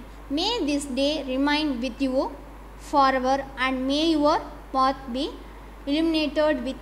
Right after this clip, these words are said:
the power of a thousand suns." Illuminated அப்படின்னு சொன்னா என்ன சொல்றது அப்படின்னா, light up.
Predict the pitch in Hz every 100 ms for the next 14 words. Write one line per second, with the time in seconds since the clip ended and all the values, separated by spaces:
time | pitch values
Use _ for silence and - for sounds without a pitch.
0 | 240 254 247 269 277 311 320 330 - -
1 | - - 254 262 254 294 - - 294 330
2 | 330 359 440 - - - 262 226 214 -
3 | - - - - - 311 359 359 349 320
4 | 339 311 254 262 277 277 269 254 262 277
5 | 254 240 233 220 220 311 - - - -
6 | - - - - 277 294 349 339 269